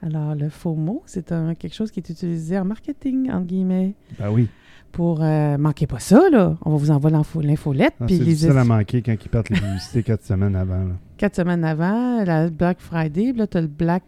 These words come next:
Speaker 1: Euh,
Speaker 2: Cyber la-,
Speaker 1: le,
Speaker 2: Monday.
Speaker 1: ouais, le, le lundi, c'est ça.
Speaker 2: Puis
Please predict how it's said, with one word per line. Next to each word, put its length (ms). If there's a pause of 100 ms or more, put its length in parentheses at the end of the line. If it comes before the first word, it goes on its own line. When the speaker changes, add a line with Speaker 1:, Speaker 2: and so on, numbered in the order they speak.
(120)
Speaker 1:
Euh, 280
Speaker 2:
Cyber 400
la-, 220
Speaker 1:
le, 40
Speaker 2:
Monday. 400
Speaker 1:
ouais, 160
le, 200
le 60 (200)
lundi, 360
c'est 220
ça. 220 (160)
Speaker 2:
Puis 500